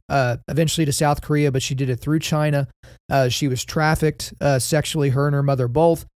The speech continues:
and it kinda tells that story. But I just actually wanna read the description of this book, and then I'll read some of my favorite quotes. "The North Korean defector, human rights advocate, and best-selling author of In Order to Live sounds the alarm on the culture wars,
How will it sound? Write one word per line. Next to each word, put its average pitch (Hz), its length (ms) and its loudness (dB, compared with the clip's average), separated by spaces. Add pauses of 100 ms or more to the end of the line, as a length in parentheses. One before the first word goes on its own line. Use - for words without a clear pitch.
(200)
and 156 100 -4
it 151 60 -2
kinda 139 160 -2
tells 147 240 0
that 135 160 0
story. 143 220 0
But 139 100 2
I 165 60 4
just 175 200 0
actually 185 260 -2
wanna 165 160 0
read 139 280 -2
the 151 60 0
description 135 640 -2 (400)
of 151 160 2
this 160 160 2
book, 160 240 0
and 151 80 -2
then 143 80 2
I'll 139 80 2
read 143 180 0
some 139 160 -2
of 135 60 0
my 135 140 2
favorite 123 280 -2
quotes. - 380 -6 (760)
"The 151 80 0
North 190 200 2
Korean 185 260 0
defector, 151 480 0
human 139 280 -2
rights 143 240 2
advocate, 139 420 0
and 131 100 -4
best-selling 143 440 0
author 151 360 0
of 139 280 -2
In 143 160 -4
Order 147 220 -2
to - 120 -4
Live 147 380 0
sounds 151 340 -2
the 175 80 0
alarm 143 380 0
on 131 80 -4
the 131 80 -4
culture 156 340 -2
wars, 127 400 0